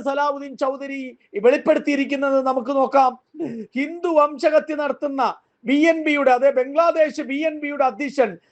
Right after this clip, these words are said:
താരിഖ് റഹ്മാൻ, താരിഖ് റഹ്മാൻ അറിയാം, മുൻ ബംഗ്ലാദേശ് പ്രധാനമന്ത്രി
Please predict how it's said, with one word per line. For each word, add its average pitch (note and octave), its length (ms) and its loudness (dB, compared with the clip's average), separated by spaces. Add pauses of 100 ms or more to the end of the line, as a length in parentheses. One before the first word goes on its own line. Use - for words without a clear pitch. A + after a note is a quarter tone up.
(160)
താരിഖ് C#4+ 720 2
റഹ്മാൻ, B3+ 440 0 (320)
താരിഖ് C#4+ 460 4
റഹ്മാൻ D4 420 0
അറിയാം, C#4+ 320 0 (320)
മുൻ D#4 240 2 (140)
ബംഗ്ലാദേശ് D4+ 800 2
പ്രധാനമന്ത്രി D4 880 -4